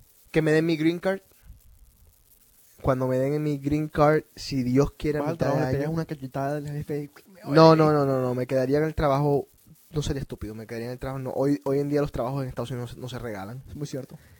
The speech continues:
Speaker 1: Así que me quedaría en el trabajo por lo menos un, un tiempito mientras, qué sé yo, mientras saco mi disco. Para ponértelo así, claro. Hay un disco que les voy a recomendar mucho para la gente que le gusta,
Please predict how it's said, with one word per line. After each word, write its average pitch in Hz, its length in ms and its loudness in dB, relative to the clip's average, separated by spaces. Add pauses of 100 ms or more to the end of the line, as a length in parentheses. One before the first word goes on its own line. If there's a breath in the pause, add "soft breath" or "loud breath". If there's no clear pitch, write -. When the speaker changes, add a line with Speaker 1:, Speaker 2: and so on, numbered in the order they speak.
(120)
Speaker 1:
Así - 220 -12
que 135 120 -4
me 135 120 -2
quedaría 127 260 0
en 135 80 -2
el 143 80 -4
trabajo 135 300 2
por 135 180 2
lo 123 100 2
menos 120 260 -4
un, 135 360 -6
un 135 120 -8
tiempito 147 480 0
mientras, 120 840 -4 (600)
qué 143 100 -4
sé 131 140 -2
yo, 92 180 -6 (840 soft breath)
mientras 131 260 0
saco 139 200 0
mi 143 120 -2
disco. - 340 -4 (680)
Para 110 140 -8
ponértelo 107 400 -10
así, 101 200 -14
claro. - 240 -20 (480 soft breath)
Hay 160 160 8
un 185 100 6
disco 196 240 -2
que 170 100 -2
les 147 100 -2
voy 139 140 4
a 156 40 0
recomendar 143 440 -2
mucho 156 400 2
para 127 180 -2
la 113 60 -4
gente 120 260 -6
que 135 60 -8
le 127 80 -2
gusta, 127 400 -4